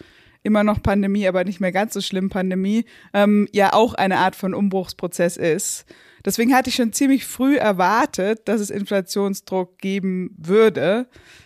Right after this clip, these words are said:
ähm, hatte mich aber erst Ende zweitausendeinundzwanzig dann so richtig zu Wort gemeldet, weil ich vorher immer das Gefühl hatte, so, okay, das ist,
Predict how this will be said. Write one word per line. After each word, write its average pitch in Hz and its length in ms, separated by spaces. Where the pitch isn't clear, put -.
ähm, 202 380
hatte 233 500
mich - 340
aber 208 480
erst - 500
Ende 220 220
zweitausendeinundzwanzig 208 1120
dann 202 160
so 196 80
richtig 202 300
zu 185 160
Wort 233 300
gemeldet, 190 560
weil 208 220
ich 214 260
vorher 233 320
immer 220 160
das 202 160
Gefühl 220 280
hatte, 208 200
so, 202 120
okay, 196 260
das 196 160
ist, - 440